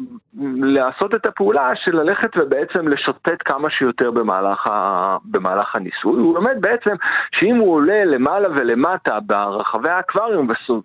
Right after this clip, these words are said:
וסורק את האקווריום בצורה, אה, נרחבת, אז הוא מקבל פיסות מזון.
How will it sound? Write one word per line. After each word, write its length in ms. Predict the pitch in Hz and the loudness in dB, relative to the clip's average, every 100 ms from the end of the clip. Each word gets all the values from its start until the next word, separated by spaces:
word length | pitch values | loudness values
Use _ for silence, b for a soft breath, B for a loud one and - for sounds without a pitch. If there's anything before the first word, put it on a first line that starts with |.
| 117 | -4
וסורק 520 | 104 - 113 175 180 | -4 -2 0 2 0
את 100 | 156 | -2
האקווריום 440 | 120 123 160 156 | -6 -2 -2 0
בצורה, 580 | 113 - 120 156 165 165 - | -2 -2 -2 0 0 0 0
אה, 260 | 143 135 143 | 0 2 2
נרחבת, 500 | 151 147 - 285 156 B B B | 2 2 0 0 -2 B B B
אז 100 | - 175 | -4 0
הוא 100 | 220 | 0
מקבל 400 | 190 160 143 147 | 0 0 0 0
פיסות 400 | 147 127 117 - | -2 -2 -2 -2
מזון. 280 | 117 - | -2 -2